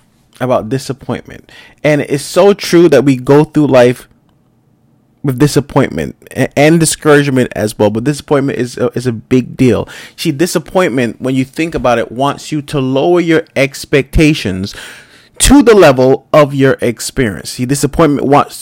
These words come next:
to lower your expectations to the level of your experience. The perfect example is the woman with the issue of blood. Great expectations,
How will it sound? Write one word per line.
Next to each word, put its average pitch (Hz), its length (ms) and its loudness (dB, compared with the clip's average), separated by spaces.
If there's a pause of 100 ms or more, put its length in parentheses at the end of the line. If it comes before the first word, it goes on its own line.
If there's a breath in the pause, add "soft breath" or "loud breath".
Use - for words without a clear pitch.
to 135 260 -2
lower 131 800 6 (220)
your 127 280 0
expectations 120 1300 -2 (160)
to 123 680 -4 (220 soft breath)
the 139 100 2
level 139 440 2
of 117 200 -2
your 117 200 0
experience. 110 520 -4
The 170 80 -2
perfect 233 380 4
example 196 680 4 (220 loud breath)
is 262 220 4
the 247 120 4
woman 233 300 6
with 208 160 0
the 196 180 -2
issue 208 300 4
of 180 140 2
blood. 165 460 2 (580)
Great 330 420 4
expectations, 202 1400 0